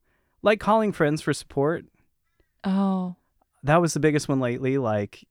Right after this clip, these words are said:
Speaker 1: you know, I, I tend to have, like, five or six friends that I can kinda spread it out with so that I
Speaker 2: Yeah.
Speaker 1: can, like, if I'm really intense,
Speaker 2: Thank
Speaker 1: like,
Speaker 2: God.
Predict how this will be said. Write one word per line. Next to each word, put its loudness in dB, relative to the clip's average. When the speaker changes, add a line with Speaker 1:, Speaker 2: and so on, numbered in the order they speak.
Speaker 1:
you -4
know, -6
I, -8
I -6
tend 0
to 0
have, -2
like, -6
five -2
or -2
six -10
friends -4
that -2
I -2
can -2
kinda 0
spread -2
it 0
out 0
with 0
so 2
that 8
I 10
Speaker 2:
Yeah. 4
Speaker 1:
can, 2
like, 2
if -10
I'm -4
really 4
intense, 0
Speaker 2:
Thank -4
Speaker 1:
like, 2
Speaker 2:
God. -8